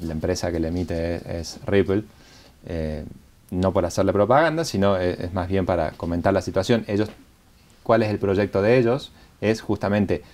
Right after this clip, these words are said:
llevar este sistema de pagos a través de blockchain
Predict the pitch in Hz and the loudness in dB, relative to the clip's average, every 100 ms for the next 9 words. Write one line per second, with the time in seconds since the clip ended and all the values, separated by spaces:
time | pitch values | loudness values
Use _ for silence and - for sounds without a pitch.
0 | - - - _ _ _ _ _ - 101 | -20 -20 -20 _ _ _ _ _ -6 2
1 | 101 110 95 - _ _ _ _ _ _ | 6 6 4 0 _ _ _ _ _ _
2 | _ 131 131 131 113 - 120 107 101 127 | _ -2 2 2 2 2 4 4 4 4
3 | 107 107 - 92 90 101 104 131 131 113 | 4 0 -6 -2 -2 2 6 6 6 -4
4 | 143 | -4